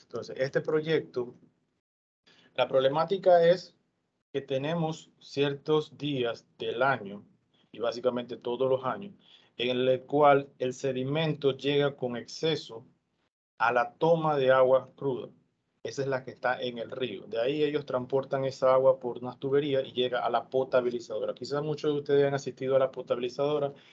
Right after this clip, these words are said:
no necesariamente han ido a la toma. Este estudio está específicamente en la toma en el río.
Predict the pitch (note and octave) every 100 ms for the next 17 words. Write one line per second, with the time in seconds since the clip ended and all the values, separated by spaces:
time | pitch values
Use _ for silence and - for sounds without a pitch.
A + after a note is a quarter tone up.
0 | - _ - E3 F#3 E3+ D3+ D3+ D3 C#3+
1 | C#3+ C#3+ C#3 C#3 C3+ C#3 B2+ - D#3+ B2
2 | F#2+ - _ _ _ _ _ _ B2+ C#3+
3 | D#3+ D3+ E3 D3+ C#3+ C#3+ C3+ B2+ _ -
4 | A#2 B2+ A#2+ C3 C3 C3 B2 B2 C3+ B2
5 | A#2 C#3+ C#3 C3+ - A2+ A2+ G#2+ A2+ G#2+